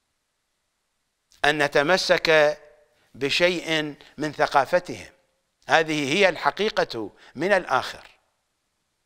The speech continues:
ألطاف محمد صلى الله عليه وآله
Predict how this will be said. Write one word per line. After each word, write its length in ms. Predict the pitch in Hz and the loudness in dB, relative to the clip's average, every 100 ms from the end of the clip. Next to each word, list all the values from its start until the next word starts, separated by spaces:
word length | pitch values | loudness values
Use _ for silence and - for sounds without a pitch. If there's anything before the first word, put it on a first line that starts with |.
| _ _ _ _ _ _ _ _ _ _ _ _ _ _ _ - - | _ _ _ _ _ _ _ _ _ _ _ _ _ _ _ -8 4
ألطاف 440 | 170 185 262 311 285 | 4 8 8 8 6
محمد 640 | 226 180 233 240 220 208 | 2 4 4 4 2 2
صلى 300 | 180 185 196 | 2 2 2
الله 320 | 233 214 202 | 4 4 6
عليه 340 | 170 175 165 160 | 4 4 0 0
وآله 480 | 147 156 220 233 | 2 4 4 2